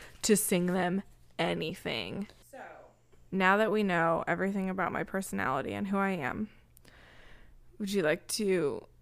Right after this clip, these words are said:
Speaker 1: meet some more men?
Speaker 2: Yeah. I ab-,
Speaker 1: Okay.
Speaker 2: I mean, I absolutely do.
Speaker 1: Okay. So here's one. I'm gonna just show you a picture of Harry.
Speaker 2: Okay. I got it.
Speaker 1: Yeah?
Speaker 2: Not your type at all.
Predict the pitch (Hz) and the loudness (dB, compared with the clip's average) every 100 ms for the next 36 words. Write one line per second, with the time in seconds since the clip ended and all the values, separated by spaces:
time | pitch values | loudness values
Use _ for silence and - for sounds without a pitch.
0 | - - - - - - - - - - | -20 -20 -20 -20 -20 -20 -20 -20 -8 0
1 | 208 190 - 202 185 165 160 123 110 185 | 2 2 0 -2 0 0 0 0 -2 -4
2 | - - - - - - - - - - | -8 -20 -20 -20 -20 -20 -20 -20 -20 -20
3 | - - - - - - - - 185 170 | -20 -20 -20 -20 -20 -20 -20 -10 -4 -4
4 | - - - - - 185 180 185 - 214 | -6 -20 -20 -20 -2 2 6 4 4 2
5 | 196 190 175 180 - - - - 175 170 | 4 4 2 -2 -14 -20 -20 0 4 6
6 | 160 - 165 - 175 175 - 175 - - | 4 -4 -8 -8 -8 -10 -12 -14 -16 -20
7 | - - - 208 208 226 226 - - - | -20 -20 -4 0 0 -2 -12 -20 -20 -20
8 | - 220 208 233 240 285 - 185 120 90 | -4 -2 0 4 4 4 0 2 2 -2
9 | - 202 208 208 220 233 - 214 202 202 | -4 0 2 2 0 -2 0 2 2 2
10 | 196 196 185 185 175 190 - 156 - 220 | 0 -4 -6 -6 -6 -4 -4 -4 -4 -10
11 | - 208 - 190 - - - - - 185 | -10 -12 -10 -14 -16 -20 -20 -20 -14 -10
12 | 175 87 - - - - - - 196 220 | -8 -8 -12 -20 -20 -20 -10 0 2 2
13 | 240 190 190 185 190 170 | -2 -8 -8 -8 -6 -8